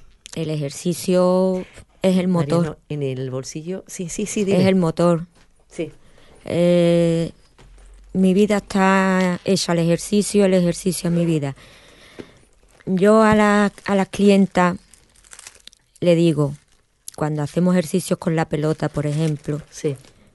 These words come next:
Speaker 1: le digo, eres tú la que te tiene
Speaker 2: Gracias.
Speaker 1: que adaptar a la pelota, no la pelota a ti.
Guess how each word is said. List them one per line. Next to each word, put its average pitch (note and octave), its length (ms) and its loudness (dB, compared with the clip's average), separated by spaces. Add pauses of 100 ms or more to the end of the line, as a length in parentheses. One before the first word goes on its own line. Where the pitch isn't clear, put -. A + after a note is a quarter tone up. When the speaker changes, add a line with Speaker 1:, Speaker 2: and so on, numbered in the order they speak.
Speaker 1:
le D#3+ 140 -4
digo, D#3 300 -4 (1200)
eres B3+ 220 4 (140)
tú D4 440 -2
la E3+ 140 -2
que F3 120 -2
te E3 120 -2
tiene E3 220 0
Speaker 2:
Gracias. D#3+ 60 -4
Speaker 1:
que E3+ 140 -2
adaptar F3+ 420 0
a - 20 0
la D#3+ 160 0
pelota, D3+ 420 0
no D3 160 0
la G3 140 2
pelota F#3 400 0
a D#3 40 -2
ti. B2+ 220 -12